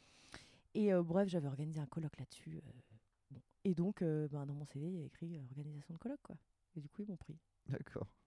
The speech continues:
Speaker 1: Pour un colloque, euh, que ce soit, euh,
Speaker 2: Mais c'était quelle taille le truc que tu devais organiser ?
Speaker 1: Bah, tu sais, c'est un truc, euh, j'en sais rien, il y avait, euh, c'était un gros truc, quoi. <laughs> Non, mais c'était un gros
Speaker 2: Ouais,
Speaker 1: truc,
Speaker 2: comment
Speaker 1: c'est vrai que c'était un gros truc,
Speaker 2: Ouais,
Speaker 1: ouais.
Speaker 2: donc, euh, t'as pris ça comme ça, tu t'es pas
Speaker 1: Oui,
Speaker 2: dit, euh, ouais,
Speaker 1: oui.
Speaker 2: ça t'a pas fait peur ?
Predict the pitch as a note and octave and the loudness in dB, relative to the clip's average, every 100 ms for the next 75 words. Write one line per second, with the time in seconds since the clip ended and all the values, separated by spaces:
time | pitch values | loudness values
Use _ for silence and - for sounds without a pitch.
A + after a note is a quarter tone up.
0 | _ - - B2+ - D#3+ E3 D#3+ C#3+ - | _ -8 -6 -4 -2 2 0 0 -4 -4
1 | D3+ D#3+ - E3+ D#3+ D3+ A2+ - C#3 - | -10 -14 -8 -6 -6 -6 -8 -8 -6 -6
2 | G2 G2 G#2 F#2+ - G2 F#2+ - F#2 F#2 | -6 -6 -4 -6 -10 -8 -8 -4 0 2
3 | F#2 F#2 F#2+ C3 _ _ _ _ _ _ | 2 2 0 -4 _ _ _ _ _ _
4 | - F3+ F3 - D#3+ - F3 - D3 C#3+ | 2 4 4 0 -6 -2 0 0 -2 -2
5 | - F3+ - D#3+ C3 A#2+ - A#2+ D3 E3+ | 0 0 2 -2 -2 -6 -8 -4 -2 -2
6 | F3 C#3+ A#2+ B2 A2+ A2+ A2 - _ _ | -2 -6 -6 -10 -10 -14 -18 -20 _ _
7 | _ _ - G3 G3+ F#3+ B3 - D#4 - | _ _ 2 6 6 6 2 2 0 2
8 | A#3+ A3 A3+ - - - - C4+ C4 - | 4 4 2 -8 -20 -6 6 8 8 8
9 | A3 A3 C4+ - C4+ A3+ A3 A#3 B3 G#3 | 8 8 6 6 6 6 4 2 2 0
10 | F#3 F3+ F#3 - F3+ D#3+ A2 A2+ - C3+ | 0 -2 -2 4 6 6 4 0 0 4
11 | D3+ E3+ C3+ D3 C#3+ D3 - A#2+ - - | 4 4 2 4 4 4 4 2 2 -2
12 | G#2 A#2+ C#3+ D#4+ C3 B2 B2 G3 - G#3+ | 2 6 8 8 6 2 2 0 0 0
13 | A3 - - A#2+ B2 B2 G#2 A2+ | 0 -2 0 4 4 4 2 0